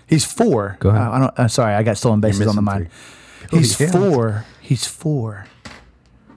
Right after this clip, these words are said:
Speaker 1: So I'm missing three.
Speaker 2: Yep.
Speaker 1: Wagner's four. Who's three? Hold on. Uh,
Speaker 2: This is so bad.
Speaker 1: it's not. Uh, am, am I missing an obvious one?
Speaker 2: Go. No. Yeah. Kinda.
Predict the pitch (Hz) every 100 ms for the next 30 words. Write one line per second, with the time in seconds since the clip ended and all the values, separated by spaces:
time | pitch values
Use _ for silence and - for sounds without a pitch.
0 | - 147 147 143 143 123 - 135 110 104
1 | 95 _ 107 - _ _ _ _ _ _
2 | _ _ _ _ _ _ _ _ 147 127
3 | 135 151 165 156 - - - 131 120 104
4 | 101 98 - _ _ _ _ - 175 -
5 | - 147 160 117 - 143 117 104 107 _
6 | - - _ _ _ _ _ _ _ _
7 | _ - _ _ _ 135 131 127 123 120
8 | 120 117 120 117 110 110 110 85 80 82
9 | - 123 147 147 - _ - 127 - -
10 | 135 135 135 139 127 131 120 120 127 139
11 | 151 151 165 - - - 127 151 - 107
12 | 147 123 160 190 - - 117 95